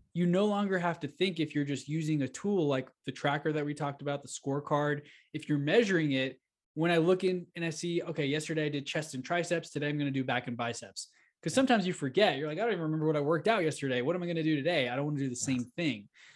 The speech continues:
Speaker 1: So having systems and processes is how you can really get to that next level. And a tool that I use and that I love, I've been using the free version. I, I'm sure I'll eventually upgrade to the premium, but Asana,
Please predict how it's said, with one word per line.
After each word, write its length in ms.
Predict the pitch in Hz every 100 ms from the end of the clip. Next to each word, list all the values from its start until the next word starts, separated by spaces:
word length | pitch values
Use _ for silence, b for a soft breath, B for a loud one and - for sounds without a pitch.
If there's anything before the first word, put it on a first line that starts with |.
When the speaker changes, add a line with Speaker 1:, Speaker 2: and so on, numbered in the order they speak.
| B
Speaker 1:
So 160 | - 160
having 360 | 127 180 202 175
systems 560 | - 180 - 185 175
and 140 | 139 135
processes 800 | 139 139 165 156 170 175 185 170 -
is 220 | 151 135
how 180 | 131 139
you 160 | 143
can 200 | 143 131
really 320 | 127 139 143
get 260 | 131 131 127
to 100 | 143
that 200 | 131 127
next 320 | 131 127 -
level. 520 | 123 120 139 202 233 B B B B -
And 380 | 156 165 160 156 - _ _ _ _ _
a 60 | 151
tool 260 | - 226
that 160 | 208 190
I 40 |
use 300 | 147 135 156
and 100 | 151 143
that 80 | 131
I 60 |
love, 320 | 117 117 139 139
I've 80 |
been 140 | 151 143
using 280 | 135 135 127
the 80 |
free 260 | 120 123 123
version. 640 | 127 143 139 160 160 160 -
I, 140 | 135 147
I'm 160 | 147 147
sure 180 | - 165
I'll 140 | 147
eventually 460 | 135 139 135 - 123
upgrade 500 | 127 - - 135 131
to 80 | 120
the 120 | 120
premium, 540 | - 127 131 160 170
but 220 | 143 135 -
Asana, 680 | 143 - 135 135 165 185